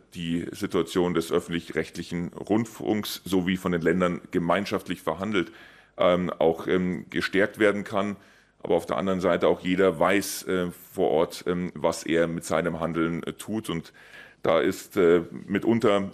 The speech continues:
schon jedes Wort zu viel. Deswegen, ähm, glaube ich, es tut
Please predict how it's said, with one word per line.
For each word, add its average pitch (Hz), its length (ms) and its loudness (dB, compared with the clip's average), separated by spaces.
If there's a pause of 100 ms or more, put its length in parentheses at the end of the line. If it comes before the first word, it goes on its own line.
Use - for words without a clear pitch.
(120)
schon 98 240 -2
jedes 95 300 2
Wort 95 240 2
zu - 240 -8
viel. 113 280 -4
Deswegen, 92 520 -2 (500)
ähm, 92 460 -2
glaube 95 260 4
ich, - 160 -4
es - 200 -8 (380)
tut - 300 -10